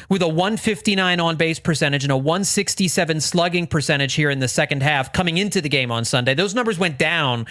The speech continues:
after Sunday. And, and for a guy, Nick Castellanos, who's hitting one sixty, one ninety-four, three oh nine in the month of July, a five oh two O P S here in the month of July. And, and the thing that's really concerning, Liz, is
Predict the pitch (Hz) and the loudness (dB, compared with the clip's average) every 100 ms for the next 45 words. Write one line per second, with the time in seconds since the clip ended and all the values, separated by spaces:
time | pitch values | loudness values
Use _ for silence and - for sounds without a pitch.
0 | - - - 135 127 131 - 135 123 120 | -10 -14 -2 -2 0 -2 0 0 0 0
1 | 123 - - - 190 202 196 185 - 185 | -2 -8 -6 -2 -2 -2 -2 -2 0 0
2 | 185 190 185 196 180 175 165 - 160 165 | 0 0 0 -2 0 0 0 0 0 0
3 | 147 - 160 196 226 - 240 - - 220 | -2 -2 0 0 0 -2 -2 -2 0 0
4 | 214 - - 147 170 214 220 226 226 208 | -2 -10 -4 0 2 2 0 0 0 -2
5 | 190 - 196 196 190 - 190 214 220 185 | -2 0 0 0 -2 -2 -2 0 0 0
6 | 180 185 175 160 151 165 160 165 156 131 | 2 2 0 0 0 0 0 0 -2 0
7 | 143 147 143 135 123 - 185 208 190 175 | 0 2 2 0 0 -2 0 0 0 -2
8 | 175 190 185 151 156 160 160 147 - 143 | -2 -2 0 0 -2 0 2 0 0 0
9 | 131 123 - - - - 170 151 143 147 | 0 -2 -6 -14 -8 -2 -2 -2 -2 0
10 | 143 135 131 147 156 - 170 160 220 220 | 2 2 2 0 -2 -2 -2 0 0 -2
11 | 156 156 170 147 139 131 - 175 143 120 | -2 0 0 0 0 0 0 0 0 -2
12 | 120 131 | 0 -4